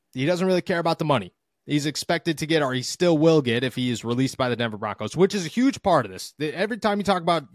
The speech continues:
Russell Wilson, you have to bring into consideration that he is still a member of the Denver Broncos.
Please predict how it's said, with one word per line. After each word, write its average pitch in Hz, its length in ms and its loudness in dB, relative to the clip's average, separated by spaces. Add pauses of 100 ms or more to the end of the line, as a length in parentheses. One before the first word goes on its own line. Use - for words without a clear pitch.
(180)
Russell 151 320 -2
Wilson, 123 220 0
you 117 80 0
have 165 200 2
to 160 80 -2
bring 156 180 0
into 135 140 -2
consideration 123 680 -2 (240)
that 131 100 0
he 160 260 -4
is 156 100 -6
still 208 440 2
a 196 60 2
member 185 340 0
of 135 360 0
the 147 80 -2
Denver 147 280 0
Broncos. 127 520 -2